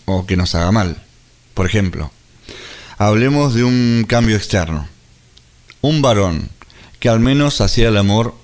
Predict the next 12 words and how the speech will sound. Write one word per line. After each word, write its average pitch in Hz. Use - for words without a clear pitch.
una 139
vez 101
por 95
semana 85
comienza 120
a 120
notar 151
que 107
sus 101
relaciones 123
se -
hacen 131